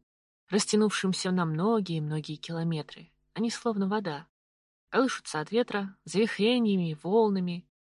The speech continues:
и Хьюго хочется высунуть руку из окна и провести по похожим на перья верхушкам.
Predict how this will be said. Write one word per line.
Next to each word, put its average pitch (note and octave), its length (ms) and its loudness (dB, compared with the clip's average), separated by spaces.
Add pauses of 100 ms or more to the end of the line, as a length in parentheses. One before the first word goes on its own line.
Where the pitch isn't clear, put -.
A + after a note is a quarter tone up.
(140)
и G#3+ 80 -2
Хьюго C4 300 -2
хочется A#3 460 -2
высунуть G#3 440 -2
руку B3 300 -4
из D3+ 160 -6
окна D3+ 480 -10
и G#3+ 80 2
провести A3+ 460 6
по B3 100 4
похожим F#3+ 520 4
на D3+ 140 2
перья D#3+ 320 -4
верхушкам. E3 800 -8